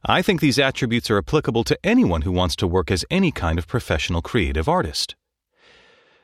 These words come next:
So allow me to give you three pieces of advice that I hope might inspire you to be the best student you can be.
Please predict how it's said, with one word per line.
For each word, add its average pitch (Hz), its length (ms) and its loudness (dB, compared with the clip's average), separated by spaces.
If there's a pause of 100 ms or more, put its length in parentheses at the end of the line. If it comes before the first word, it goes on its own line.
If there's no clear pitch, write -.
(160)
So 160 180 4
allow 190 240 4
me 262 140 4
to 226 60 0
give 135 180 0
you 117 100 2
three 202 400 0
pieces 131 420 -2
of 127 80 0
advice 87 600 -2 (340)
that 104 140 2
I 156 160 4
hope 185 240 2
might 117 180 2
inspire 156 580 0
you 78 200 0
to 80 100 -4
be 82 140 0
the 73 120 0
best 127 360 0
student 107 400 0
you 90 100 -2
can 87 180 0
be. 76 380 -4